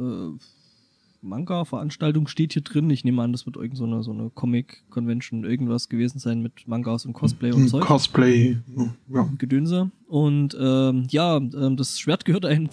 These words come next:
Speaker 1: äh, gehört einem zweiundzwanzigjährigen, der dem Mädchen das Ding halt als Teil ihrer Verkleidung überlassen hat. Ähm, Polizei fand das jetzt nicht ganz so cool. Ähm, weil, ja, es ist halt trotzdem immer noch eine Waffe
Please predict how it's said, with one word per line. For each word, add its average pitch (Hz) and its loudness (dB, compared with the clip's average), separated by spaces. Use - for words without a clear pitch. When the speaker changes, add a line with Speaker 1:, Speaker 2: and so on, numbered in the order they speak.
Speaker 1:
äh, 135 0
gehört 143 -2
einem 131 -2
zweiundzwanzigjährigen, 143 -4
der 127 0
dem 123 -2
Mädchen 139 -4
das 131 -6
Ding 143 -4
halt 135 2
als 123 -6
Teil 135 2
ihrer 151 2
Verkleidung 147 0
überlassen 127 0
hat. 160 -2
Ähm, 143 0
Polizei 151 0
fand 156 2
das 151 2
jetzt 143 -2
nicht 147 0
ganz 143 0
so 170 2
cool. 214 4
Ähm, 151 2
weil, 127 2
ja, 131 2
es 131 -6
ist 143 -2
halt 143 2
trotzdem 160 0
immer 180 4
noch 160 0
eine 123 2
Waffe 160 0